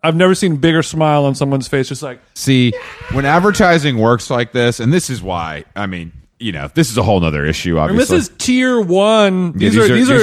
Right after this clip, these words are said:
Speaker 1: these are,
Speaker 2: people
Speaker 1: like,
Speaker 2: that are
Speaker 1: these are
Speaker 2: paying a
Speaker 1: all
Speaker 2: lot.
Speaker 1: people who has, make as much money as I do or way more.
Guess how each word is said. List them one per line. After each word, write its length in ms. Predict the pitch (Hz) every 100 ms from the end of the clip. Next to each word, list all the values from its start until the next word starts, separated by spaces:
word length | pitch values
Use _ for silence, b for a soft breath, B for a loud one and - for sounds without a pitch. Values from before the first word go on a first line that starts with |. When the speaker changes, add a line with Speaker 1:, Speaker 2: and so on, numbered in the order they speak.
| 180
Speaker 1:
these 120 | 247
are, 60 | 269
Speaker 2:
people 80 | -
Speaker 1:
like, 80 | 107
Speaker 2:
that 40 | 90
are 280 | 80 73 -
Speaker 1:
these 120 | 104
are 60 | 110
Speaker 2:
paying 100 | 196
a 20 |
Speaker 1:
all 80 | 214
Speaker 2:
lot. 60 |
Speaker 1:
people 240 | 240 214 202
who 100 | 202
has, 160 | 185
make 220 | 170 190 185
as 140 | 160
much 220 | 180 -
money 260 | 175 175 170
as 160 | 156
I 120 | 147 156
do 200 | 156 156
or 260 | 156 185
way 200 | 156 180
more. 480 | 208 190 175 104 123